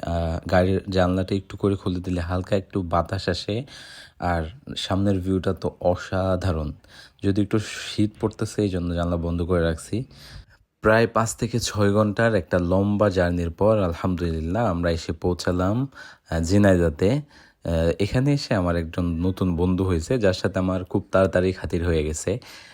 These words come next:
তো এবার দেখাই আপনাদেরকে, আহ, এটা কোথায়। এটা হচ্ছে যে, আহ, ঝিনাইদহর হরিণাকুণ্ড, আহ, স্বাস্থ্য কমপ্লেক্স। আহ,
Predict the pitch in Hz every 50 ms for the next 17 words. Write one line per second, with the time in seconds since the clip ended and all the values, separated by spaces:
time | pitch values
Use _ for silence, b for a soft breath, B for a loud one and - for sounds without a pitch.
0 | B B B B - 82 80 80 76 - - - _ _ _ - 104 107 117 120
1 | 107 92 85 95 95 98 - 127 110 92 - - 85 80 80 80 80 - - 95
2 | 117 143 151 - - 85 82 80 80 76 80 85 - 87 82 - - 95 92 -
3 | 120 87 82 90 98 - - 87 87 107 113 117 110 - - - 101 90 87 107
4 | 143 147 B B B B B B B B 85 82 80 78 78 78 80 82 95 101
5 | 104 107 104 98 107 107 107 95 85 95 98 104 110 110 110 104 - 107 101 101
6 | 95 101 104 127 165 85 78 - 87 82 82 - - 95 90 - - 101 87 87
7 | 82 78 78 87 101 - - - - - B B B B B B B B 87 85
8 | 82